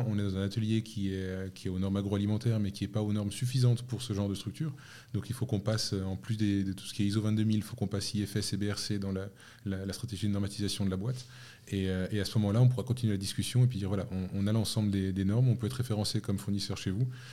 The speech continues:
et, euh, et les choses peuvent avancer. Mais tant que c'est, tout ça n'est pas fait, je pense que ça n'a pas de sens de, de, de forcer la discussion.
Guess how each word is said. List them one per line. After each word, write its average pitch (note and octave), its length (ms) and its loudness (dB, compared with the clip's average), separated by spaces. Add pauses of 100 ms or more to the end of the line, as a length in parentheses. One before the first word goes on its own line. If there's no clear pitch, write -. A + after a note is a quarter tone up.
(160)
et, G2 120 -2
euh, F#2+ 120 -2
et G2+ 40 0
les G2 80 2
choses A#2+ 180 0
peuvent G#2+ 120 2
avancer. G2+ 400 0
Mais G2 220 -2
tant B2 220 6
que B2 80 0
c'est, G2+ 340 0
tout - 80 -10
ça C3 100 2
n'est B2 120 6
pas A2+ 140 2
fait, A#2+ 420 2
je - 80 -6
pense - 220 -4
que - 100 -6
ça - 100 -4
n'a F#2 80 -2
pas G#2+ 120 -2
de A2 40 -4
sens A2 380 -2
de, F#2+ 200 -2
de, F#2+ 140 -4
de F#2+ 100 -4
forcer - 280 -4
la G2 80 -2
discussion. - 360 -4